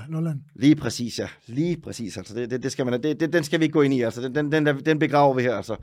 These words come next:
Speaker 2: Men hvad hedder det, øhm, nej, og jeg ender med at komme op og snakke med, øh, Christian Ebbe, som var der på det tidspunkt, og, øh, Jan Restorff, faktisk, og, øh, vi, vi falder i klik med det samme, faktisk, og, øh, skønne, skønne mennesker, så jeg,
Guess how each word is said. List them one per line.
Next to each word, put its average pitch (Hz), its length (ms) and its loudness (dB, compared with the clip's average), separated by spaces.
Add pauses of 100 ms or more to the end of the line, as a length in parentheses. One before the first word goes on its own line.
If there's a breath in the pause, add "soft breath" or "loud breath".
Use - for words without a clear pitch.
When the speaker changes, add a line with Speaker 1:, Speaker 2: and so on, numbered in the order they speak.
(600 loud breath)
Speaker 2:
Men 123 160 2
hvad 131 120 6
hedder 131 300 6
det, 117 320 4
øhm, 104 400 -2 (720)
nej, 160 300 6
og 127 100 6
jeg 117 180 4
ender 120 140 2
med 120 120 0
at 110 60 -4
komme 117 160 0
op 123 80 0
og 123 80 -2
snakke 123 280 -4
med, 101 160 -4
øh, 87 540 -6 (600 soft breath)
Christian 120 320 2
Ebbe, 139 200 2
som 127 160 -2
var 117 80 2
der 123 100 4
på 127 80 -8
det 131 120 -6
tidspunkt, 135 480 -6 (100)
og, 104 480 0
øh, 85 840 -6 (800 soft breath)
Jan 123 180 4
Restorff, 170 340 4
faktisk, 117 480 -4
og, 107 300 0
øh, 95 80 -2
vi, 104 320 -6
vi 107 120 -10
falder 98 260 0
i 90 40 -6
klik - 340 -8
med 90 240 -6
det 90 80 -10
samme, 92 220 -8
faktisk, 73 400 -20
og, 78 360 -8
øh, - 300 -8
skønne, 131 360 -2
skønne 101 240 -4
mennesker, 110 280 -6
så 101 120 -8
jeg, 104 120 -4